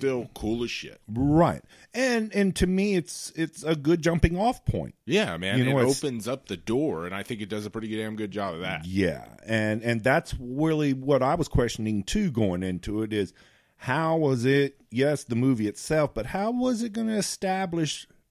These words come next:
Speaker 2: what D C was gonna do moving forward?
Speaker 1: Yeah, man, it's the Big Bang
Speaker 2: Yeah.
Speaker 1: of this
Speaker 2: In the
Speaker 1: whole fucking
Speaker 2: beginning.
Speaker 1: universe, man.
Speaker 2: Yeah, it's, it's like the Daytona five hundred, dude.
Speaker 1: Yeah,
Speaker 2: You
Speaker 1: boom,
Speaker 2: know,
Speaker 1: boom.
Speaker 2: yeah.
Speaker 1: Start your
Speaker 2: Right,
Speaker 1: engines and
Speaker 2: right off
Speaker 1: fucking roll.
Speaker 2: You know, right off and let's,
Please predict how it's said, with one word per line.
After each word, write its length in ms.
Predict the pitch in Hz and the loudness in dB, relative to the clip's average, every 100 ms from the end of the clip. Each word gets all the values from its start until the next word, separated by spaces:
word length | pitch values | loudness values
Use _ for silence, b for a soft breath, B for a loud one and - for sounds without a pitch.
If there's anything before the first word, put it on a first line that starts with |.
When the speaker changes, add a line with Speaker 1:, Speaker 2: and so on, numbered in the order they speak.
| - | -4
Speaker 2:
what 240 | 156 143 | -2 0
D 160 | 123 160 | 0 -2
C 260 | - 160 147 | 0 -2 2
was 240 | 131 117 | 2 2
gonna 240 | 117 147 | 2 2
do 180 | 117 127 | 4 6
moving 360 | 123 120 113 110 | 6 6 4 0
forward? 440 | - 87 71 - | 0 0 0 -6
Speaker 1:
Yeah, 260 | 60 62 85 | -8 -8 -8
man, 220 | 87 101 | -6 -8
it's 200 | 113 - | -10 -12
the 100 | 120 | -10
Big 240 | 120 120 | -8 -6
Bang 480 | 107 117 127 95 60 - | -4 -4 -4 -8 -14 -8
Speaker 2:
Yeah. 520 | 110 143 127 80 55 - - | 2 6 6 4 -2 -14 -16
Speaker 1:
of 120 | 101 | -8
this 120 | 107 | 6
Speaker 2:
In 140 | 160 170 | 8 10
the 40 | |
Speaker 1:
whole 60 | 147 | 8
fucking 120 | 143 | 8
Speaker 2:
beginning. 280 | 170 196 98 | 8 8 6
Speaker 1:
universe, 640 | 123 190 196 104 85 73 | 0 0 -2 -2 -4 -6
man. 320 | 90 87 95 120 | -8 -6 0 2
Speaker 2:
Yeah, 280 | 165 127 | 4 4
it's, 300 | 104 139 123 | 4 2 0
it's 220 | 147 147 139 | -2 -2 0
like 200 | 156 131 | 0 0
the 80 | |
Daytona 520 | 120 147 139 160 160 143 | 0 2 4 2 2 -2
five 340 | 160 151 151 | 0 2 4
hundred, 380 | 170 175 101 82 | 2 2 0 0
dude. 560 | 90 104 117 139 151 | 2 4 4 4 0
Speaker 1:
Yeah, 60 | 120 | 0
Speaker 2:
You 60 | 135 | 2
Speaker 1:
boom, 40 | 131 | 2
Speaker 2:
know, 80 | |
Speaker 1:
boom. 320 | 135 139 123 113 | 4 6 4 4
Speaker 2:
yeah. 400 | 139 160 92 76 - | 4 4 2 -2 -16
Speaker 1:
Start 420 | - - 110 117 117 | -14 0 2 2 4
your 120 | 131 | 6
Speaker 2:
Right, 180 | 135 143 | 8 8
Speaker 1:
engines 280 | 127 113 | 6 2
and 60 | 110 | 6
Speaker 2:
right 220 | 131 151 | 8 8
off 300 | 143 156 135 | 8 6 4
Speaker 1:
fucking 260 | 143 123 117 | -2 -4 -2
roll. 680 | 120 123 131 110 98 - - | 0 2 2 0 -2 -8 -8
Speaker 2:
You 160 | 107 113 | 0 4
know, 200 | 113 117 | 6 6
right 400 | 117 131 143 139 | 8 8 6 4
off 420 | 135 156 143 - | 8 8 8 4
and 160 | 104 101 | -2 2
let's, 320 | 120 - | 0 -2